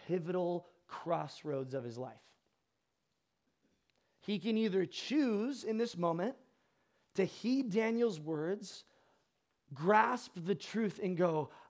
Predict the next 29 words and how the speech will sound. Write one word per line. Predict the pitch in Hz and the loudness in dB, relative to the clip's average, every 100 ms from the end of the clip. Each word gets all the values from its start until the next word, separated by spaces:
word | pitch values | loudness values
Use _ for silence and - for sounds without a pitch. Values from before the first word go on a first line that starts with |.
| - | -2
"I, | 185 - - | -2 -4 -4
I | 185 226 | 0 0
am | 185 | 0
fully | - - 175 196 202 | -6 -10 0 2 2
submitting | 175 - 175 170 160 151 | 0 -4 -4 -2 -2 -2
my | 147 147 | -2 -2
life | 147 143 131 - - - _ _ _ _ _ | -2 -4 -8 -12 -18 -20 _ _ _ _ _
to | 175 | -6
the | 151 | -2
Lord. | 151 139 123 113 _ _ _ _ _ _ _ _ _ _ _ - | -2 -2 -8 -10 _ _ _ _ _ _ _ _ _ _ _ -8
It | |
is | 156 | -6
not | 139 151 - | -4 -6 0
I | 175 185 | 2 2
who | 156 160 | 0 -2
live. | 156 151 147 | 0 0 -2
I | 156 151 156 180 | -4 -2 0 0
am | 180 | -2
going | 160 170 160 156 | -2 -4 -4 -6
to | 156 | -8
surrender | 151 - 139 127 165 202 185 165 | -10 -8 -10 -8 -6 -4 -4 -4
the | 147 | -6
kingship | 139 165 160 - 151 | -8 -6 -6 -8 -10
of | 151 | -8
my | 139 139 | -8 -10
heart | 127 143 - | -8 -10 -10
to | 143 | -12
God." | 135 127 120 - _ _ _ _ _ _ _ - | -10 -10 -12 -16 _ _ _ _ _ _ _ -4
Or | 190 254 196 180 247 | -2 2 2 2 -4